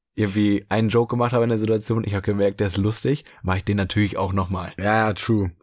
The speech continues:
Speaker 1: Also es
Speaker 2: irgendwann
Speaker 1: passiert schon.
Speaker 2: Ja, ja, und, äh, genau, und wenn du dann halt vielleicht noch dreißig Jahre mehr auf dem Buckel hast, so dann irgendwann ist
Speaker 1: Ja.
Speaker 2: es einfach so festgefahren.
Speaker 1: Ja.
Speaker 2: Wie so, wie so ein Trigger.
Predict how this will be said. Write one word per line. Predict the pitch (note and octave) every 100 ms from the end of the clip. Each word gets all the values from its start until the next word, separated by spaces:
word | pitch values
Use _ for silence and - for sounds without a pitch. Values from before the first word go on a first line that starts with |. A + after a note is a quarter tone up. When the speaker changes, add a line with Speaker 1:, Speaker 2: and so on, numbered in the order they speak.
| - -
Speaker 1:
Also | - A2
es |
Speaker 2:
irgendwann | F3 F3
Speaker 1:
passiert | B2 A#2+ -
schon. | - F#2 F2 E2+ -
Speaker 2:
Ja, | A2
ja, | B2+ A2+
und, | A2+
äh, | A#2
genau, | B2 B2
und | G#2+
wenn | A#2
du | B2
dann | A#2
halt | A#2
vielleicht | - A#2+ A#2+
noch | A2
dreißig | A2+ A#2
Jahre | A#2+ G#2
mehr | A2
auf | A#2
dem | A#2+
Buckel | B2 C#3+
hast, | B2+ B2+
so |
dann | A#2+ G#2+
irgendwann | A#2 A#2+ A#2 A#2 _ _ -
ist | G#2+
Speaker 1:
Ja. | G#2+
Speaker 2:
es |
einfach | A2 A2
so | A2+
festgefahren. | A#2+ C#3 - - F2+ - F2 G2 C3+
Speaker 1:
Ja. | F#2+ F2+ - - _ _
Speaker 2:
Wie | A2 G#2+
so, | A2+ A#2
wie | B2+ A#2
so | A#2+ A#2+
ein |
Trigger. | - C#3 A2+ F#2 F#2